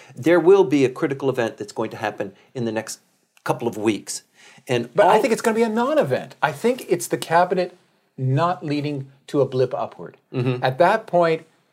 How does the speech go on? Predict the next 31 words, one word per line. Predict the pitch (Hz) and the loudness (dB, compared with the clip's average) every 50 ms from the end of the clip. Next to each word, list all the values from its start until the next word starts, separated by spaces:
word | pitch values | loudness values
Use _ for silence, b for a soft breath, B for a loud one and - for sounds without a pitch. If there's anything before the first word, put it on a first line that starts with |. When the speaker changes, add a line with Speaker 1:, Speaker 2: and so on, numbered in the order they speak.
| _ _ _ _ _ _ _ _ 143 139 - _ _ _ | _ _ _ _ _ _ _ _ -16 -16 -16 _ _ _
Speaker 2:
it's, | 190 175 - - | 0 0 0 0
it, | - 180 156 156 - | 0 0 0 0 0
it, | 180 151 147 143 - - 175 | -2 -4 -4 -4 -6 -10 -10
the, | 143 151 | -8 -8
the | - - 151 135 151 | -8 -8 -6 -4 -2
game | 139 151 160 160 156 156 156 | 0 0 0 0 0 -2 -4
is | 147 139 | -2 0
up | 202 196 - - | 2 2 0 0
for | - - - 127 - | -4 -2 -2 0 0
Abe. | 104 - - | 0 -2 0
Speaker 1:
Well, | - 202 240 | 2 2 2
no, | 269 277 | 2 2
the | 202 156 | 2 2
game | 147 135 196 226 240 226 - | 2 2 2 2 2 0 -2
is | - 156 139 139 | -2 -4 -4 -2
already | - 170 196 190 185 - | 0 0 2 0 0 -2
kind | - - 170 151 139 | -4 -4 -2 -2 -2
of, | 135 135 | 0 0
it's, | 131 131 - - | -2 -4 -4 -6
it's | - 135 131 131 127 | -4 -4 -4 -4 -6
being | 123 - 170 190 180 160 143 131 | -4 -2 0 2 2 2 0 -4
settled | - - - - 190 175 151 139 143 | -6 -8 -4 -2 0 0 0 0 -2
up | 147 139 135 | -2 -2 -2
now | 127 175 214 208 139 | -2 -4 -2 -2 -4
because | 131 135 135 - 143 135 135 B B B B B B B B | -4 -4 -2 -2 -2 -2 -2 B B B B B B B B
remember | - 151 160 180 220 247 269 262 208 | 2 2 2 4 2 0 2 2 2
that, | - 151 147 135 135 - - | 2 4 2 2 0 0 0
uh, | 135 131 120 113 - - - _ _ _ _ - | 0 2 2 0 -2 -6 -12 _ _ _ _ -8
uh, | 117 117 107 | -6 -4 -4
Mister | 107 127 139 135 135 139 127 | -2 -2 -2 -2 -2 -4 -4
Aso, | - - 202 233 240 - - 123 110 107 104 | -4 -2 -4 -4 -4 -2 0 0 0 0 -2